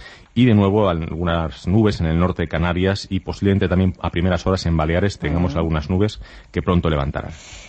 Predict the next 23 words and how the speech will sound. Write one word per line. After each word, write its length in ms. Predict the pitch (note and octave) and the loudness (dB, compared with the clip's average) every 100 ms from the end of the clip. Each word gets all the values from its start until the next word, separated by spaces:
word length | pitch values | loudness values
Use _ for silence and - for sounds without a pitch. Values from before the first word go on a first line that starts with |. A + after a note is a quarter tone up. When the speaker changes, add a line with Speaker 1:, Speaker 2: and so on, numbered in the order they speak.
| - | -2
Speaker 2:
Bueno, 160 | A3+ A3 | 0 2
hoy 100 | A#3 | 2
quieres 320 | A#3+ D4 C#4+ C4 | 2 2 2 0
hablarnos 640 | G#3+ A3+ A3 A#3+ C4 - | 2 2 2 0 0 0
de 140 | F#3+ | 0
los 260 | G#3+ A#3 - | 2 0 -4
diablos 720 | E3 E3 F3 F#3+ G#3+ B3 - | -6 2 4 4 2 0 0
de 140 | D#3 D3+ | 0 -2
polvo. 840 | _ D3+ D#3+ D3+ C3 C3 G#2+ A2 _ - | _ 0 2 0 -2 -4 -6 -8 _ -20
¿Qué 80 | - | -14
es 240 | - D2 | -8 -4
eso? 220 | - F2 G#2+ | -2 2 2
Speaker 1:
Ujú. 60 | |
Speaker 2:
¿Qué 80 | C#3+ | 0
fenómeno 640 | - E4+ F3+ B2+ B2 A#2+ B2+ | -2 -2 -2 -2 -2 -2 -4
meteorológico 720 | C3+ D3+ C#3 C3+ D3 - D#3 | -2 0 2 2 0 0 0
se 80 | F3+ | 0
esconde 280 | - E3 D#3+ | 0 0 2
detrás 340 | D#3 D3 D#3+ | 2 2 0
de 80 | D#3+ | 2
este 160 | E3 E3+ | 2 2
curioso 380 | E3 D#3+ E3 | 2 2 2
nombre? 420 | C#3 B2 B2+ B2 | 0 -2 -2 -2